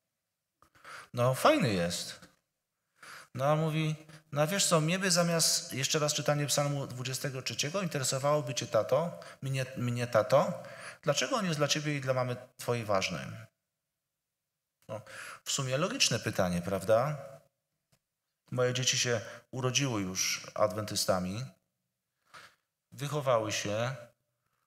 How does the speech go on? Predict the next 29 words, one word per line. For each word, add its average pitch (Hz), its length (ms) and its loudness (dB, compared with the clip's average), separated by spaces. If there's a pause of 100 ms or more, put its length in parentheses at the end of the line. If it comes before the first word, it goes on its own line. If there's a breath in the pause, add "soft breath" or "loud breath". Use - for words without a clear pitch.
są 147 160 -2
specjalistami 139 840 6
od 127 120 0
stworzenia 131 480 0
świata, 123 420 4
bo 117 100 -2
za 113 120 0
każdym 123 340 2
razem, 120 280 2
jak 113 160 -4
szkółkę 127 380 -4
sobotnią 123 400 -4
zaczynano 117 460 -2
w 107 60 -6
zborze, 120 320 -2
to 120 100 -2
się 120 140 -2
siostry 123 300 -2
teraz 117 200 -2
zastanawiały, 120 580 -2
„Od 131 100 -2
czego 247 280 0
by 196 120 -4
tutaj 175 240 -2
zacząć 127 380 0
w - 60 -10
tym 104 160 -4
roku 95 240 -4
szkolnym?” 90 540 -4